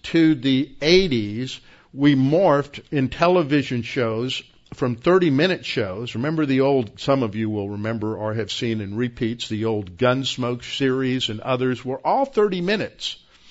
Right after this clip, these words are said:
But by the time you get into the mid sixties and into the seventies, all of these, dr-, mo-, you know, the, the more significant dramas and other shows were an hour.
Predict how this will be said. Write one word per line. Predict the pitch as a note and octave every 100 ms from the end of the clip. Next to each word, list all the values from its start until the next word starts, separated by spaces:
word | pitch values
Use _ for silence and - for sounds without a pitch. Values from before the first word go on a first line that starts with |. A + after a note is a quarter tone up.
| - - - -
But | D#3
by | D#3
the | D3+
time | D3+ G3 A3+ A3
you | E3
get | F3+ F3
into | F3 - D3
the | B2+
mid | C3+ E3 D#3+
sixties | - F3 E3+ - D#3+ D3+ C#3+
and | C#3
into | D3 C3
the | A#2+
seventies, | - D#3+ E3+ C#3 A#2 A#2 A#2 - - -
all | - E3+ G3+
of | D3+
these, | C#3 G2+
dr-, | G2 B2 -
mo-, | B2+ - C#3+
you | C#3
know, | C#3+
the, | A2+
the | A#2 A#2 A#2+
more | B2 D#3+
significant | E3+ - B2 D3 D3 B2+ G2+
dramas | G2 A2 C3+ D#3+ A2 F#2 - - _ _ _ - _ _
and | A#2+ A#2+ A#2+ A#2+ -
other | C#3+ D#3
shows | C3 B2 G2+ A#2 A#2
were | - A#2 B2 B2+ -
an | C3 D3
hour. | B2+ G#3+ B3 G#2 -